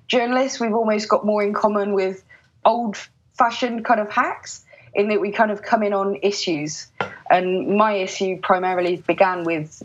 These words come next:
Israel and Palestine. I've made my first trip there in two thousand and two. So it's been a, a long-term commitment for me. And by twenty fourteen, I was, I'd set up a blog. I was covering kind of politics, economics, current affairs. And,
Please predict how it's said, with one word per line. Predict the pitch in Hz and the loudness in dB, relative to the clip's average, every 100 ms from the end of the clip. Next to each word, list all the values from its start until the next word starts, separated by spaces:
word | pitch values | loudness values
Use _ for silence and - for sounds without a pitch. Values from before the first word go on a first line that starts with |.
| - | -2
Israel | 180 185 185 | 2 2 0
and | 185 | 0
Palestine. | 208 202 202 226 214 202 | 0 0 2 0 0 -2
I've | 170 170 - - - _ 214 | -6 -8 -20 -20 -20 _ 0
made | 190 | 2
my | 180 | 2
first | 185 214 190 - | 0 0 -2 0
trip | 196 - | -2 0
there | 170 175 | 0 0
in | 170 | -4
two | 160 190 | -2 0
thousand | 165 180 170 | 2 2 0
and | 170 160 | -4 -4
two. | - 196 160 160 160 _ _ _ | 0 0 0 -6 -10 _ _ _
So | - 185 | -2 0
it's | 160 | 0
been | 160 185 | 0 0
a, | 180 170 | 2 0
a | 165 | 2
long-term | 185 185 160 180 170 | 0 0 0 -2 -2
commitment | 160 190 160 135 147 | -2 -2 0 -4 -2
for | |
me. | 175 156 160 | 0 2 0
And | 165 165 - - - - | -2 -6 -10 -18 -18 0
by | 196 180 | 2 2
twenty | 175 226 190 | 2 0 0
fourteen, | - 175 165 214 196 170 | 0 0 0 0 2 2
I | |
was, | 170 165 156 - | 0 -2 -6 -4
I'd | - 156 156 - | 2 2 2 -4
set | - 180 | 0 0
up | 165 | 0
a | |
blog. | 156 180 175 175 165 | -4 0 2 2 0
I | |
was | 160 | -2
covering | 156 180 160 165 156 160 | 0 0 2 0 0 -2
kind | 160 156 | -2 -2
of | 156 | 0
politics, | 185 165 - 147 - - | 0 0 0 0 0 -2
economics, | 156 170 160 135 - | 0 2 2 -2 -2
current | - 160 147 | 2 2 4
affairs. | 175 170 165 170 - _ _ - _ - | 2 2 0 -4 -10 _ _ -20 _ 2
And, | 170 160 170 | 2 2 -2